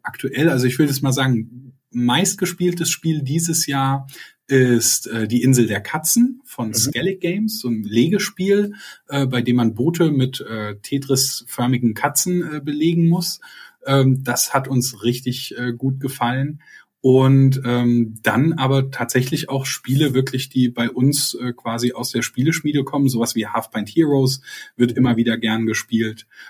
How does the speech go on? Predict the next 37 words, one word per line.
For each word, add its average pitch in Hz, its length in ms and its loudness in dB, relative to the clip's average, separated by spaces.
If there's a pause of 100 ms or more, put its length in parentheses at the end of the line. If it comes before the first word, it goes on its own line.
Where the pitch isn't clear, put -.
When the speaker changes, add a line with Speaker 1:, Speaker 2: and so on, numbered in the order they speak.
(200)
Speaker 1:
Ähm, 107 460 0
tatsächlich 123 540 0
haben 120 100 4
wir 110 60 4
jetzt 107 120 -2
auch 113 140 -8
schon 104 240 -2
von 101 380 0
Gap, 110 340 -2 (160)
das 120 200 -8
ist - 180 -2
ganz 113 280 -2
neu 110 220 -2
bei 101 220 -10
Funbot 151 420 -2
erschienen 143 460 -2
und 117 160 -2
war 110 80 4
nicht 147 240 4
in 147 80 0
der 147 100 0
Spieleschmiede, 147 800 -2 (400)
ähm, 131 520 4
auch 131 200 2
ein 120 80 6
süßes 143 400 -2
kleines 127 320 2
Kartenspiel, 123 580 0
da 113 120 -2
habe 110 100 -4
ich 104 100 -12
auch 127 120 -8
schon 120 160 -2
etliche 127 340 -6
Runden 120 320 -2
hinter 113 280 -4
mir. 110 300 -8